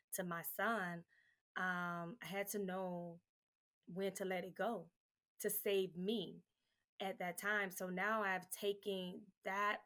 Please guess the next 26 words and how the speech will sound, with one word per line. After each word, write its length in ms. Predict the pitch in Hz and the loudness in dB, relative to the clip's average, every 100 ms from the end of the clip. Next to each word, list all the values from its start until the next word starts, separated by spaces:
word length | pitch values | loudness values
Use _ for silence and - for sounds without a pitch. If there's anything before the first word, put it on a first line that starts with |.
| _ - | _ -8
personal 460 | 196 208 208 190 | -2 -2 -2 -6
testimony 920 | 185 190 185 190 185 175 175 175 175 - _ _ _ - | -2 -2 -2 -4 -4 -4 -4 -4 -8 -12 _ _ _ -10
and 220 | 196 185 | -4 -2
I 80 | 180 | -2
started 500 | 175 - 214 208 202 208 | -2 0 2 2 0 -2
not 220 | 190 208 | -4 -2
only 220 | 214 202 185 | -2 0 -2
speaking 600 | - - 202 202 208 202 196 | -4 -6 -10 -2 -2 -2 -4
on 220 | 180 170 | -4 -2
that, 300 | 185 185 180 - | 0 0 0 -4
but 120 | 185 - | -6 -2
also 220 | 190 185 | -4 -4
speaking 400 | 196 - 196 196 | -6 -6 -6 -4
on 100 | 185 | -4
my 120 | 180 180 | -6 -6
journey 600 | - 185 185 180 180 175 - _ _ - | -6 -2 -2 -2 -4 -6 -10 _ _ -2
in 160 | 196 | -2
the 80 | 180 | 0
military 800 | 180 180 180 180 175 170 165 165 - _ _ _ _ _ - - | 0 0 0 -2 0 0 -2 -8 -14 _ _ _ _ _ -20 -10
to 120 | - | -6
really 520 | 190 208 247 240 220 214 _ _ _ - | -2 2 4 4 2 -4 _ _ _ -4
help 300 | 214 208 208 _ - 202 | 2 2 0 _ -6 0
everyone, 800 | 208 220 214 190 185 175 175 180 170 | 0 2 0 0 0 0 -2 -4 -6
men 300 | 180 202 208 - | -2 0 0 -2
or 120 | 190 | -4
women, 440 | 180 202 208 185 | 0 0 0 -2